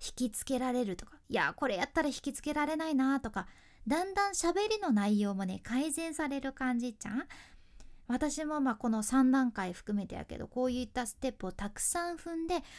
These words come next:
本当にね、どんだけ泣いてきたか分かりません。<laughs> てかもうなんなら、私とかさ、テレビとかラジオで喋った後、その映像とか音源を自分で聞き返してきたけん。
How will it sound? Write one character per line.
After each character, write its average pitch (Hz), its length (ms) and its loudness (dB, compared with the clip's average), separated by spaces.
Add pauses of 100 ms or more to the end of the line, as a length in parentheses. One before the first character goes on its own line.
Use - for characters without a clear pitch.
本 220 160 -2
当 233 100 0
に 226 140 8
ね、 214 160 4
ど 190 240 2
ん 311 120 2
だ 339 100 2
け 320 120 -2
泣 277 200 2
い - 20 -4
て 311 100 -2
き - 60 -10
た 240 120 -4
か 180 120 -8
分 175 100 -8
か - 80 -6
り 214 100 4
ま 226 120 4
せ 214 100 2
ん。 - 100 -4 (400)
<laughs> - 400 -8
て - 80 2
か 208 120 0
も 196 140 -2
う 185 40 -2
な 190 160 4
ん 339 80 2
な 359 120 4
ら、 190 160 0 (440)
私 311 300 0
と 392 120 -4
か 262 140 0
さ、 180 220 -4 (200)
テ 349 140 0
レ 381 160 4
ビ 233 140 0
と 175 140 -4
か 175 160 -8
ラ 208 180 -2
ジ 196 160 -4
オ 180 80 -4
で - 380 -10
喋 302 380 0
っ - 120 -12
た - 160 -6
後、 254 300 0
そ 208 120 -2
の 202 240 0
映 262 320 2
像 302 220 -2
と 302 140 -4
か 185 160 -2
音 208 220 4
源 208 320 2
を 185 180 -2 (520)
自 202 200 0
分 262 200 4
で 262 120 4
聞 254 180 -6
き 269 140 -6
返 302 260 8
し - 100 0
て 220 100 4
き 214 100 -6
た 196 140 -6
け 190 180 -4
ん。 190 100 -12